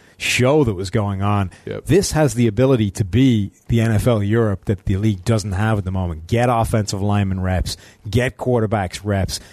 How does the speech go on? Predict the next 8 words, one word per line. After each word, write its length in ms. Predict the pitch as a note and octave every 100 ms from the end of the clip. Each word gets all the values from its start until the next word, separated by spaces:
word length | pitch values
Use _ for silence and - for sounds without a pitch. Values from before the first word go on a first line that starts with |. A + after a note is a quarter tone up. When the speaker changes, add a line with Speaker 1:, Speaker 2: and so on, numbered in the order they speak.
| - -
Speaker 1:
actually 380 | B2+ - C#3
serve 440 | G#2+ - C3+ B2 A2
as 180 | A2+ G#2
a 60 |
developmental 640 | F#2+ F#2+ A2 A2+ G#2 G2+ F#2
portal 380 | - A#2+ A2
for 120 | F#2 G2+
players 440 | - G#2 G2 -